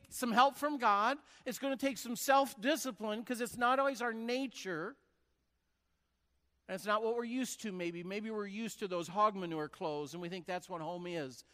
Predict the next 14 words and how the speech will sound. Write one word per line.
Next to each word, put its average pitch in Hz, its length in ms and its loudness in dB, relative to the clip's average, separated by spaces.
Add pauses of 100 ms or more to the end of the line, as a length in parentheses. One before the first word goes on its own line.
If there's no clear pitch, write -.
(120)
but 180 80 -8
it's 160 160 -10
not. 135 340 -6 (1700)
Jesus, 180 480 -8
God 180 280 0
says, 160 140 -8
"That's 165 200 -4
never 196 320 -4
what 196 140 -4
I 196 60 -4
intended 170 440 -8
home 147 220 -10
to 131 60 -16
be." 123 360 -14